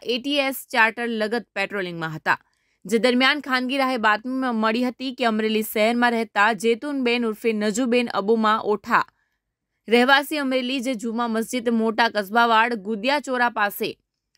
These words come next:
પોતાના કબજા ભોગવટાના રહેણાંક મકાને ગેરકાયદેસર રીતે માદક પદાર્થ ગાંજાનો જથ્થો રાખીને વેચાણ કરે છે, જેવી ચોક્કસ અને આધારભૂત બાતમીના હકીકતને અન્વયે તે જગ્યાએ રેડ કરતા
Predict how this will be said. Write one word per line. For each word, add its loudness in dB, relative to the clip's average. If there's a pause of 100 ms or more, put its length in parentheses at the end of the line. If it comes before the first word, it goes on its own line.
(720)
પોતાના 2
કબજા 0
ભોગવટાના 0
રહેણાંક -2
મકાને 0
ગેરકાયદેસર 0
રીતે -4
માદક 0
પદાર્થ 0
ગાંજાનો -2
જથ્થો -6
રાખીને -2
વેચાણ 0
કરે -2 (120)
છે, -4 (400)
જેવી 6
ચોક્કસ -2
અને 2
આધારભૂત -2
બાતમીના 0
હકીકતને -6
અન્વયે 2 (520)
તે 2
જગ્યાએ 2
રેડ 2
કરતા -2